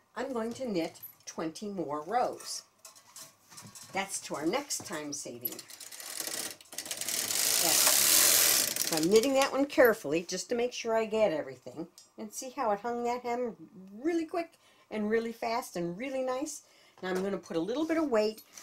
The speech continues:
on the edges 'cause I wanna make sure they all knit off. Okay, now I'm going to knit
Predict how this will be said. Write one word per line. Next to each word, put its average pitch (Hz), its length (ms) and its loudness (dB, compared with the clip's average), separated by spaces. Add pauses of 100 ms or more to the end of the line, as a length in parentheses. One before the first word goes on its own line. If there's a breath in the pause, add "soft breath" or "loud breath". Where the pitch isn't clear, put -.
(120)
on 190 160 6
the 208 180 2
edges 147 360 0
'cause 143 160 -10
I 135 200 -4
wanna 180 200 -2
make 170 200 -2
sure 160 200 -8
they 151 180 -8
all 165 200 -2
knit 175 220 0
off. 123 420 -8 (1900)
Okay, 605 240 -6 (580)
now 165 360 0 (260)
I'm 190 100 2
going 185 160 2
to 185 140 -4
knit 151 240 2